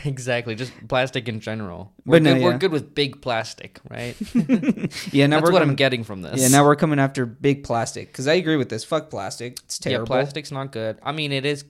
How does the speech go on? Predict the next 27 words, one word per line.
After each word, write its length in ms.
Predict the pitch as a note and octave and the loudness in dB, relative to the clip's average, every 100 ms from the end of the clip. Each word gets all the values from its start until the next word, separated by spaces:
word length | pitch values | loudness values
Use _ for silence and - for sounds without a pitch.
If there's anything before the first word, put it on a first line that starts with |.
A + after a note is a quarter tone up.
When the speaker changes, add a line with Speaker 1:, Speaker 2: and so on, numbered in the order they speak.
| - | -16
Speaker 1:
it's 140 | - - | -16 -16
c-, 80 | - | -12
convenient 300 | - C#3 A#2+ | -4 -4 4
Speaker 2:
It's 160 | D#3 D3+ | 6 6
very 360 | F3+ E3+ F#3 | 6 8 8
Speaker 1:
for 60 | G3+ | 6
us, 60 | F#3+ | 4
Speaker 2:
convenient. 400 | - E3 C#3 C3 | 2 2 0 0
That's 180 | A2 G#2 | 0 0
the 100 | C3+ | 0
Speaker 1:
but 80 | |
Speaker 2:
very, 340 | B2+ C#3 C#3+ C#3+ | 0 2 2 2
Speaker 1:
it's 120 | C3+ | 0
not 100 | B2 | -2
Speaker 2:
it's, 80 | G#2+ | -2
Speaker 1:
good 80 | D3 | 0
Speaker 2:
um, 60 | C3+ | 0
Speaker 1:
for 240 | A#2 C3+ | -2 -6
anyone. 320 | A2+ A#2 G2+ B2 | -6 -8 -8 -10
Speaker 2:
it's, 80 | G2 | -4
no, 240 | C3 C#3+ | 0 2
absolutely 540 | A2+ C#3 C3+ B2 A#2+ A2+ | 2 0 -2 -2 -2 -4
Speaker 1:
You 100 | A#2 | -4
Speaker 2:
not. 60 | B2 | -2
Speaker 1:
can't 200 | E3+ A#2+ | -2 -4
eat 200 | C#3+ C#3+ | -6 -6
plastic. 480 | G2+ F2 - - | -10 -10 -16 -20